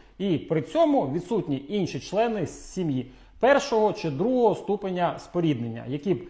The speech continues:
здійснювали постійний догляд. І так, розповідаємо про сам алгоритм дій. Військовослужбовець подав рапорт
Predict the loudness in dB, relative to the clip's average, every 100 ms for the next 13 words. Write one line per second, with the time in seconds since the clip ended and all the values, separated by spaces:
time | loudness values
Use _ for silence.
0 | -16 -12 -6 0 0 0 -2 0 0 -2
1 | -4 -4 -6 -4 -2 -4 -4 0 4 4
2 | 2 -6 -14 _ _ _ _ _ -12 -2
3 | 6 6 6 -4 -8 -4 -2 -2 0 4
4 | 4 4 0 4 8 8 8 4 -8 -14
5 | 4 6 6 4 0 0 0 -2 -2 -2
6 | -2 -2 -2 0 2 2 0 2 2 2
7 | -2 -10 -20 -8 0 6 8 8 8 8
8 | 8 0